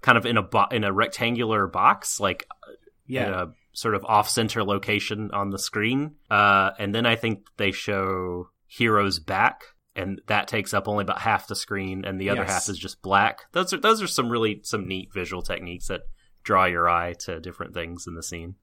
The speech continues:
Speaker 2: The direction is top-notch. The, the, I cannot fault the way the show looks or the way it sounds. The, the music that was playing over the briefing scene, I thought was excellent.
Speaker 1: Mm.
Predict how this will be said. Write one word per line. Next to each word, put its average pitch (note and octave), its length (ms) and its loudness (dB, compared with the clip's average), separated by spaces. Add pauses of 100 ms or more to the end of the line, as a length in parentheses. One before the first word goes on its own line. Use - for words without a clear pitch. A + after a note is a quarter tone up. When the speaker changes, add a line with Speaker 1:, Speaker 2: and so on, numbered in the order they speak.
(100)
Speaker 2:
The D#3+ 80 -4
direction F3+ 400 -2
is - 120 -8
top-notch. A2 560 -8 (140)
The, B2 220 -10
the, B2 200 -12
I C3+ 80 -4
cannot D3 340 -6
fault B2+ 400 -6 (180)
the A2 80 -8
way B2 200 -2
the A#2+ 80 -4
show A#2 220 -4
looks F3+ 460 -4 (120)
or A#2 100 -6
the A#2+ 60 -6
way A#2+ 120 -2
it A#2 80 -8
sounds. A#2+ 320 -4
The, C3+ 240 -8 (240)
the C3+ 60 -4
music G3 400 0
that F#3 60 -2
was E3 100 -2
playing F3+ 300 -2
over F3+ 200 0
the C#3+ 80 -4
briefing B2 420 -6
scene, A2 260 -6
I C3+ 140 -4
thought B2 300 -6
was G#2+ 220 -16
excellent. - 640 -10 (200)
Speaker 1:
Mm. G#2+ 200 -2